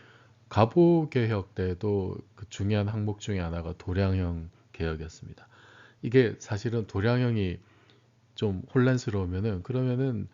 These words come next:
어, 백성들이 되게 힘들잖아요. 이게 동서고금을 막론하고 힘 있는 사람들이 힘 없는 사람들을 괴롭히고 수탈하는 뭐 제일 대표적인 방법이 도량형을 속이는 거죠. 어, 그래서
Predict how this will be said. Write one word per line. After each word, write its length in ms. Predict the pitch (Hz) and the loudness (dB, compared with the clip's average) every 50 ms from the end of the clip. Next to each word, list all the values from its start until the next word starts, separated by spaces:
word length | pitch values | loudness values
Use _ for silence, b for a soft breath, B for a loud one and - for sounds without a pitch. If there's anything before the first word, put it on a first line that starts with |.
| b b b b b b b b b b _ - | b b b b b b b b b b _ -10
어, 380 | 101 98 98 98 98 98 101 101 101 | -8 -8 -6 -6 -6 -8 -8 -10 -4
백성들이 540 | - 101 - - 131 120 107 101 92 92 92 | -4 -4 0 2 2 2 2 0 0 -2 -2
되게 260 | - - 87 87 87 | -4 -4 -4 -4 -4
힘들잖아요. 580 | 101 123 117 110 110 92 90 80 73 76 82 82 87 - _ - | -4 -4 -2 -2 -2 -2 -4 -6 -6 -8 -10 -12 -14 -16 _ -18
이게 340 | 95 - 95 92 95 95 98 b b b b b - | -14 -10 -10 -8 -8 -10 -12 b b b b b -2
동서고금을 680 | 110 107 113 - 151 127 107 101 90 101 101 104 101 | 0 0 2 2 4 4 4 2 2 0 0 0 -2
막론하고 640 | 90 87 85 90 98 98 98 90 85 82 80 - 98 | -2 -2 -2 -2 -2 -2 -2 -4 -4 -6 -6 -8 -6
힘 180 | 113 156 151 147 | -2 -2 0 0
있는 200 | 143 135 120 110 | 0 0 -2 -2
사람들이 680 | - 110 101 101 98 90 90 90 90 90 117 151 160 b b b b b b b b b | -2 -2 -2 -2 -2 -4 -4 -4 -4 -2 -4 -4 -4 b b b b b b b b b
힘 160 | _ 147 143 143 | _ 0 2 2
없는 240 | 143 131 127 120 | 2 2 0 -2
사람들을 840 | 110 - 113 104 107 101 95 90 92 92 92 92 104 110 113 113 110 - | -2 -2 -2 -2 -2 -2 -4 -4 -4 -4 -4 -2 -2 -2 -2 -2 -4 -4
괴롭히고 760 | - 110 104 113 120 - - 107 98 90 104 123 151 - b b b b b b | -2 0 0 0 0 -2 -4 -6 -4 -2 -2 -2 -4 -4 b b b b b b
수탈하는 840 | _ - - - - 147 127 127 117 110 107 107 107 107 104 104 101 | _ -20 -10 -2 0 0 2 2 2 2 2 0 0 -2 -2 -4 -4
뭐 160 | 95 92 95 | -4 -4 -4
제일 240 | 92 - - 104 101 | -4 -4 -4 -4 -4
대표적인 520 | - - 92 - 123 107 113 110 107 98 90 | -4 -6 -4 -2 -2 0 2 0 0 0 -2
방법이 400 | 92 87 85 85 85 98 127 143 b b b b b b b b b | -4 -4 -4 -6 -4 -4 -6 -6 b b b b b b b b b
도량형을 500 | - 104 92 110 113 113 117 110 104 98 | -2 2 4 4 4 4 4 2 2 0
속이는 400 | 95 - 127 113 110 101 90 82 | 0 -2 -2 -2 0 -2 -2 -2
거죠. 300 | 78 80 78 - 85 85 - b b b b b b b b b b _ _ | -4 -6 -6 -8 -8 -10 -12 b b b b b b b b b b _ _
어, 240 | - 101 98 98 101 | -12 -10 -10 -10 -10
그래서 420 | - - 101 101 101 - 95 85 | -6 -2 -2 -2 0 0 -4 -6